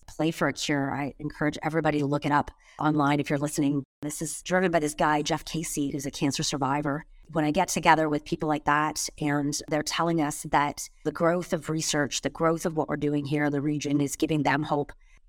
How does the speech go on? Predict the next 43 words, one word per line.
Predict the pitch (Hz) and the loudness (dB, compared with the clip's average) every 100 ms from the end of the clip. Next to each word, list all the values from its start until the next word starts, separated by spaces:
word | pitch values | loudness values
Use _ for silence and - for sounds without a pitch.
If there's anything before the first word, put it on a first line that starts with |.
| - | -8
There's | 151 156 | -6 -4
actually | 165 - | -4 -2
this | 160 - | -2 -2
guy, | - 147 151 151 - | 2 4 4 2 -4
he | - | -4
was | 151 - - | -4 -4 -6
probably | - 208 | 0 2
the | 180 | 2
first | 175 180 170 - | 0 0 0 -2
cancer | - 160 156 | -2 0 -2
researcher | 143 147 - 147 - 143 | -2 -4 -4 -4 -2 -4
in | |
Windsor | 143 143 | -4 -2
Essex, | 127 147 - 135 - | 0 -2 -2 -4 -2
Michael | 143 160 | 0 0
Dufresne, | 147 143 143 135 - - | 0 0 0 -2 -6 -8
and | 170 156 | -2 0
he's | 165 | 0
got | - 165 | 2 2
this | 160 | 2
saying | - - 156 151 151 151 - | -4 0 2 4 2 0 -4
that | 139 - - - | -4 -2 -6 -4
I | |
think | 175 165 | -2 0
we've | 147 | 2
made | 139 139 | 2 2
into | 139 | 0
T-shirts, | - - 156 156 147 - | -4 -6 -2 -2 -4 -4
we've | 147 | -4
got | 147 | -2
it | 139 | -2
on | 143 | -2
signs, | 143 139 147 151 - - - - | 0 0 0 0 -4 -20 -20 -6
but | - | -4
it | 156 | -2
says, | - 151 | 0 0
"Without | - 175 160 | 0 0 0
research, | 165 160 160 156 - | -2 -2 0 0 0
hope | 143 147 | -2 -2
is | 151 | -4
just | 143 147 | -2 0
a | |
word." | 143 147 156 | 0 0 0